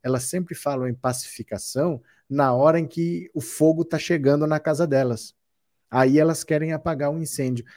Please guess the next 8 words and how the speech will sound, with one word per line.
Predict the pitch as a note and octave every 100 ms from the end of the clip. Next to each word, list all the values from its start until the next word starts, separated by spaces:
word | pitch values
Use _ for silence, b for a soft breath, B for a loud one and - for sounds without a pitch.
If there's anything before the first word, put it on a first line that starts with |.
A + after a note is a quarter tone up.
| b
Elas | - A#2+ A#2
começam | - C3+ C3 F#3 G3 F#3
o |
incêndio, | D#3 - A#2+ C#3 D#3 D#3 _ _
vão | A2 C#3+
lá, | C3+ B2
põem | B2+ E3+
fogo, | E3 - B2+ D#3 E3